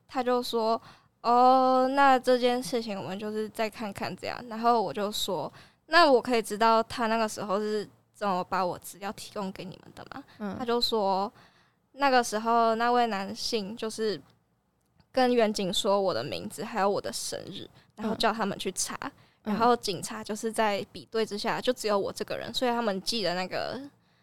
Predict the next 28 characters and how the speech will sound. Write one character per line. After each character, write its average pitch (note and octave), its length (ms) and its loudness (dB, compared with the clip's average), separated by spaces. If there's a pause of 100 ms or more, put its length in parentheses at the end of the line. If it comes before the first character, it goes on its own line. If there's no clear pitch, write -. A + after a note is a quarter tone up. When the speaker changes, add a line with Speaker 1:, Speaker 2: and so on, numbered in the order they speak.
(220)
Speaker 1:
就 G#3+ 100 -8
是 G3+ 280 -4
三 G#3 260 -2
重 G3 260 -6
分 F#3+ 280 -2
局 F3+ 200 -10
的 - 240 -8
信， - 320 -2
要 G3+ 140 -2
我 - 180 -6
过 F#3+ 100 -12
去 F3 140 -10
做 E3+ 280 -12
笔 - 180 -20
录 - 180 -14
这 - 120 -16
样 - 100 -14
子。 A#3+ 220 -20
Speaker 2:
嗯。 G#3 840 -2
Speaker 1:
对。 G#3 720 -2 (400)
Speaker 2:
那 A4+ 140 2
所 C#4 140 6
以 A#3+ 60 6
后 A#3+ 300 2
来 F3 180 0
就 G#3 140 -6
是 A#3 380 0
你， F3+ 340 -10